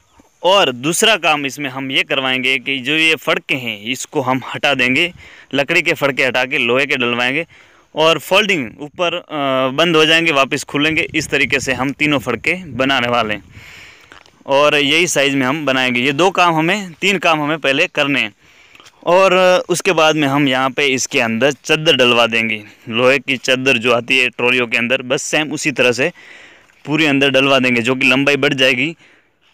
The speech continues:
और ये जो पिछला फीट का फटका है जो, वो भी इसी तरह से बन जाएगा, ओपन प्लस बंद हो जाएगा। तो इस तरीके से हम इसके अंदर चेंज करवाने, करवाने वाले हैं, जो कि कलर वगैरह सब कुछ हो जाएगा।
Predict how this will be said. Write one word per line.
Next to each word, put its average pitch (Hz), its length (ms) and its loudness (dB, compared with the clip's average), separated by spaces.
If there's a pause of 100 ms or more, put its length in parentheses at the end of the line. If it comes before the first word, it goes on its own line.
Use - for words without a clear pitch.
(160)
और 143 580 4
ये 143 140 2
जो 139 120 -2
पिछला 151 340 0
फीट 131 180 -2
का 139 340 0
फटका 135 480 -2
है 135 200 2
जो, 120 180 -6
वो 127 140 0
भी 151 140 -2
इसी 151 260 -6
तरह 135 200 2
से 127 140 -2
बन 120 200 0
जाएगा, 113 320 2
ओपन 139 360 0
प्लस 127 260 -4
बंद 127 200 0
हो 117 120 2
जाएगा। 107 280 0 (1700)
तो 156 420 2 (600)
इस 160 160 -4
तरीके 151 260 0
से 156 120 -2
हम 143 140 2
इसके 139 200 -2
अंदर 139 180 0
चेंज 147 280 -2
करवाने, 143 380 0
करवाने 139 380 2
वाले 135 240 2
हैं, 131 60 2
जो 127 120 -2
कि 139 100 -2
कलर 143 320 2
वगैरह 131 260 2
सब 135 220 -4
कुछ 135 180 -8
हो 139 120 0
जाएगा। 127 380 2